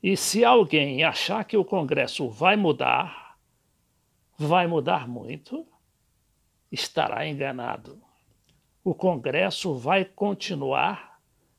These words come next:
da maneira que está." E depois a repórter lança outra pergunta. "A Lava Jato, então, não vai mudar a classe política?" Resposta de Collor.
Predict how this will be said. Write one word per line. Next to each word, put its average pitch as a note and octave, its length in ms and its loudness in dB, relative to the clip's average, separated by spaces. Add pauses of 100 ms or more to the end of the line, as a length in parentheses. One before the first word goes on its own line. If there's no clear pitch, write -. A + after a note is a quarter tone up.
(100)
da F3 180 0
maneira D3 560 -4
que C#3 200 -12
está." - 680 -12 (720)
E E4 60 -8
depois G3 560 -2
a - 80 -4
repórter C3 680 -6
lança D3 320 -4
outra D3 300 0
pergunta. D3 640 -8 (1160)
"A G#3 160 4
Lava F3 600 4
Jato, E3 500 -2
então, F3+ 540 -2
não E3 280 0
vai F#3 320 2
mudar D3+ 600 -2
a A#2 100 -2
classe - 520 -8
política?" C#4+ 880 -12 (1040)
Resposta - 720 -14
de - 100 -20
Collor. - 640 -16